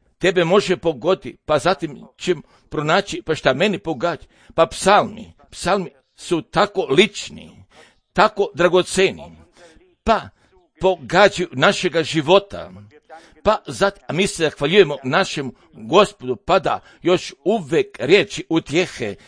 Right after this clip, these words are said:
riječi izgradnje, riječi snage on ima. Pa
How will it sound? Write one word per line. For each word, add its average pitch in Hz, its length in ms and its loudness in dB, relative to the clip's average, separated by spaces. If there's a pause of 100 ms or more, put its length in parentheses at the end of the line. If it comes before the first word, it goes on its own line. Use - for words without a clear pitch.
(180)
riječi 175 540 0
izgradnje, 151 680 0 (280)
riječi 175 500 0
snage 147 500 -4 (140)
on 170 200 0
ima. 151 360 0 (560)
Pa 196 180 0